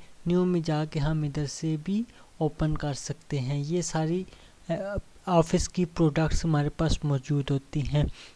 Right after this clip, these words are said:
क्योंकि इधर हमारे पास office जो आ रहा है वो टू थाउजेंड सिक्सटीन वाला आ रहा है, तो इसलिए हम टू थाउजेंड सिक्सटीन वाला, यो, ये दूसरा है हमारे पास, इसमें डब्ल्यूपीएस का office मैंने install किया हुआ है,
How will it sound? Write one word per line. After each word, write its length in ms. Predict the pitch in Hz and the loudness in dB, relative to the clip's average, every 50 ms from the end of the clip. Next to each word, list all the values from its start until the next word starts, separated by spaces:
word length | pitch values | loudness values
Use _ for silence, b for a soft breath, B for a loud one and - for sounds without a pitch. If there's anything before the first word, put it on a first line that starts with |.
| B B | B B
क्योंकि 340 | - 185 190 175 208 202 190 | 2 2 2 4 4 4 4
इधर 220 | 175 165 190 196 | 6 6 6 6
हमारे 280 | 202 202 196 180 180 180 | 6 4 4 2 2 2
पास 300 | - - 185 170 - 180 | 2 2 2 2 2 2
office 360 | 175 165 - - - 190 180 | 2 0 0 2 0 0 2
जो 160 | 170 180 180 | 6 6 6
आ 140 | 175 165 165 | 6 6 4
रहा 80 | 165 175 | 4 4
है 60 | 175 | 2
वो 160 | 170 170 175 | 4 2 0
टू 200 | - - 180 185 | 0 2 0 2
थाउजेंड 400 | - - 165 165 165 175 180 165 | 4 6 4 6 6 2 2 2
सिक्सटीन 500 | - - 170 - - - - 165 165 180 | 2 0 2 2 4 4 6 4 4 6
वाला 420 | 190 196 185 190 185 180 170 170 | 6 6 6 6 6 6 6 6
आ 40 | 165 | 4
रहा 120 | 160 165 175 | 4 4 2
है, 100 | 165 160 B B B B B - - | 0 -2 B B B B B -8 0
तो 280 | - 160 160 160 170 170 | 4 6 6 6 4 2
इसलिए 560 | 175 185 180 - - - 190 202 202 196 190 | 2 2 2 2 2 0 2 6 6 6 6
हम 340 | 185 175 170 175 180 185 170 160 - - - - - - - - - - - - - - _ - - _ - - - - - - 170 156 151 147 - | 6 2 2 0 -2 -4 -6 -12 -18 -20 -20 -20 -20 -20 -20 -20 -20 -20 -20 -20 -20 -20 _ -20 -20 _ -20 -20 -20 -20 -18 -14 -12 -10 -10 -4 0
टू 120 | 190 190 165 | 2 4 4
थाउजेंड 400 | 165 170 175 170 175 180 160 - | 4 4 4 4 2 0 0 -2
सिक्सटीन 480 | - - 160 - - - 175 185 190 | -4 -4 -6 -6 -4 -2 0 2 2
वाला, 240 | 196 196 196 196 196 | 2 4 4 4 2
यो, 500 | 175 180 185 175 170 175 175 170 170 165 | 2 2 2 2 4 4 6 6 6 4
ये 260 | 165 160 156 170 170 | 4 2 2 0 0
दूसरा 440 | 160 156 156 139 - - - 170 160 | 0 0 -6 -6 -6 -6 -2 -2 -2
है 220 | 135 139 160 160 | 0 0 0 0
हमारे 300 | 156 156 151 143 143 143 | 0 0 -2 -2 -2 -2
पास, 360 | 143 - 151 151 147 - - 160 | -2 -4 -4 -4 -4 -4 -4 -4
इसमें 380 | - - - 160 156 156 147 - B B B B B B B B B B B - - _ - 165 | -6 -4 -2 -2 0 0 0 -2 B B B B B B B B B B B -20 -20 _ -2 2
डब्ल्यूपीएस 720 | 170 165 160 170 180 175 175 - 170 170 165 160 151 - | 2 2 4 4 2 2 0 0 0 0 2 2 2 0
का 140 | - - 170 | 0 0 2
office 440 | 156 147 139 - - - - - - | 2 2 0 0 -2 -2 -2 0 0
मैंने 220 | 156 147 147 151 | 0 2 2 0
install 440 | 147 139 - - - - 139 139 139 | 0 -2 -2 -4 -4 -2 -2 -2 -4
किया 260 | 143 - - 147 139 | -6 -8 -8 -6 -6
हुआ 220 | 135 135 139 139 143 | -4 -4 -4 -6 -6
है, 80 | 139 | -6